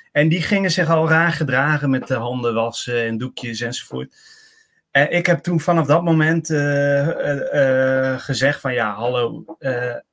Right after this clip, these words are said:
in de Bijbel staat: 'Heb geen angst.' Dan gaan we nu ook niet in angst leven." En mijn vrouw die, eh, z-, zei: "Ja, mee eens." En wij hebben dus,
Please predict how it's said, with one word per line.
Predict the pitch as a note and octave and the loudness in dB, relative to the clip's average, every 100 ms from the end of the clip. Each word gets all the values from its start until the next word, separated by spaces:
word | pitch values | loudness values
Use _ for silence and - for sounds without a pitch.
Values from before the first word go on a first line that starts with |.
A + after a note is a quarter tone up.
| _ | _
in | D3+ C#3 | 0 0
de | C3 | 4
Bijbel | C#3 D#3 | 4 4
staat: | D#3 D3+ C3+ | 2 0 0
'Heb | D3 C3 C#3 | 0 0 2
geen | C3 C3 | 2 2
angst.' | A#2+ E3+ - - - _ _ _ _ _ _ _ | 0 -2 -4 -12 -14 _ _ _ _ _ _ _
Dan | C3+ D3+ | 0 0
gaan | - D#3+ | 2 2
we | D#3+ | 4
nu | C#3+ | 4
ook | C#3 E3 | 4 4
niet | D#3 D3 | 2 0
in | C#3+ | 0
angst | D3 C#3+ - | 0 0 -2
leven." | G#2+ G#2+ G#2 G#2+ A#2+ | -4 -4 -6 -6 -6
En | B2+ | -6
mijn | B2 | -8
vrouw | - C#3+ C#3+ | -4 0 0
die, | C3 B2 A#2+ | -2 -8 -12
eh, | B2 | -12
z-, | - - | -14 -18
zei: | - C3 B2 | -4 -2 0
"Ja, | B2 A2+ - _ _ _ _ - | 0 0 -6 _ _ _ _ 0
mee | C3+ C#3+ | 4 4
eens." | A2 A2 A2 - - | 2 -2 -6 -12 -4
En | D3 | 0
wij | D3+ D#3 | 2 4
hebben | D#3+ D3 | 4 2
dus, | D#3 C#3+ - | 0 -2 -6